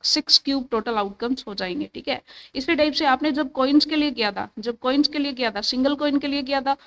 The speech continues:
तो total outcomes हमारी head and tail कितनी होती थी, टू होती थी, ठीक है, so two की power one। उसके बाद two coins को किया तो ये हो गई two square,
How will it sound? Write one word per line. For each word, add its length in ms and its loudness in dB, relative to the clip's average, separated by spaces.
तो 80 0
total 340 4
outcomes 400 4
हमारी 260 2
head 220 -4
and 200 2
tail 160 0
कितनी 220 -4
होती 220 -2
थी, 80 -2
टू 220 -6
होती 280 -4
थी, 140 -10
ठीक 180 -10
है, 120 -2
so 200 0
two 100 -4
की 120 -4
power 260 0
one। 220 -2
उसके 200 -4
बाद 260 4
two 140 4
coins 280 2
को 140 0
किया 200 0
तो 100 -4
ये 120 0
हो 120 4
गई 120 -2
two 200 -6
square, 360 -6